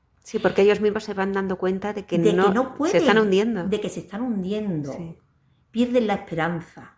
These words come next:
Speaker 2: Tienes que tenderle la mano. Lo que pasa que la adicción es una enfermedad, que es lo que tenemos también que comprender.
Speaker 1: Que igual no ven que tienen
Speaker 2: Entonces
Speaker 1: eso.
Speaker 2: no ven, no pueden. Con cuanto yo he hablado, que ellos mismos me han dicho,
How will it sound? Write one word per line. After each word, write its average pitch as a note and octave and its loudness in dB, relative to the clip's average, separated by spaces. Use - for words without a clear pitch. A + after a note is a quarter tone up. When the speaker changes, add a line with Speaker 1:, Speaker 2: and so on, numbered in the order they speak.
Speaker 2:
Tienes A#3 -4
que A3+ -4
tenderle G3 -2
la E3 -2
mano. D#3 -4
Lo F3 2
que E3 0
pasa A3 -4
que F#3+ -4
la G3+ 0
adicción B3 0
es A3 -10
una C4 4
enfermedad, A#3 4
que - -16
es G3+ -4
lo G3+ -2
que - -4
tenemos F3 -4
también E3 -6
que E3 -8
comprender. D3+ -4
Speaker 1:
Que F#3 0
igual F#3 4
no G3+ 0
ven F3+ 0
que E3 -4
tienen E3 0
Speaker 2:
Entonces E3+ 2
Speaker 1:
eso. - 4
Speaker 2:
no C4+ 4
ven, B3+ 2
no A3 -6
pueden. B3 -4
Con F3 -2
cuanto C4+ 0
yo A#3 2
he C4 4
hablado, A#3 2
que B3+ 0
ellos A#3+ 2
mismos A3+ 2
me G#3 -2
han G#3 -2
dicho, G3+ -6